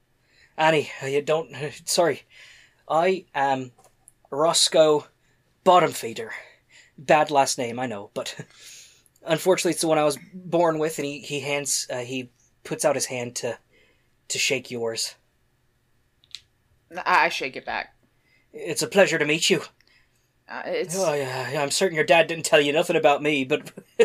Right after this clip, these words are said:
Speaker 1: <laughs> by the gods, we've all heard a lot about you. Said you were the most beautiful thing you ever laid eyes on.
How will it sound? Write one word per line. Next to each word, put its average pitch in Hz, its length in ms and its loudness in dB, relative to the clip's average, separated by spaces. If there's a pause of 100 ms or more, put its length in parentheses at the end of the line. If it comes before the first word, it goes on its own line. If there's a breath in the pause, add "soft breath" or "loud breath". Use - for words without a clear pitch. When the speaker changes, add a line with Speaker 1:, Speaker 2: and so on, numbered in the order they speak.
Speaker 1:
<laughs> 233 400 0
by 175 260 4
the 160 120 2
gods, 180 360 2
we've 185 200 -4
all 165 200 -2
heard 156 220 -8
a 139 120 -2
lot 156 220 0
about 139 300 0
you. 127 380 -8 (720 loud breath)
Said 139 280 -2
you 151 100 -4
were 147 80 2
the 143 80 -2
most 139 240 -2
beautiful 143 340 -4
thing 139 220 -4
you 139 100 -2
ever 139 140 -2
laid 135 180 0
eyes 127 300 -2
on. 120 260 -10